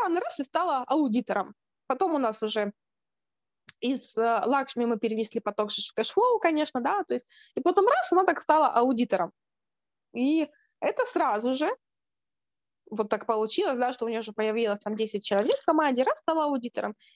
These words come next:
И тут такое, знаете, бинго, о, просто, наконец, понятно, что же я все это время твердила, что теперь можно еще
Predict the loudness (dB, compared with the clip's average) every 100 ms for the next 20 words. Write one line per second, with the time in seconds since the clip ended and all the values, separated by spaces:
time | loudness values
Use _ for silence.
0 | -4 -4 0 -2 -2 -16 _ _ _ -8
1 | 0 2 2 2 0 -2 -2 0 0 2
2 | 0 0 -2 -2 0 2 0 0 -4 -4
3 | 0 0 -2 -4 -6 -6 _ _ _ _
4 | -6 -2 0 0 2 0 0 -4 _ _
5 | -4 -2 0 -2 -2 -4 -6 -6 _ _
6 | _ _ _ -10 -4 0 0 0 -2 0
7 | 0 -2 -4 -4 -2 -2 -2 -2 -2 -2
8 | -6 -6 -4 0 0 -2 -6 _ -8 -4
9 | -2 -2 0 0 0 -2 _ _ _ _
10 | _ _ _ _ _ -2 0 2 0 0
11 | -2 -6 _ -10 -4 -2 -2 -2 -4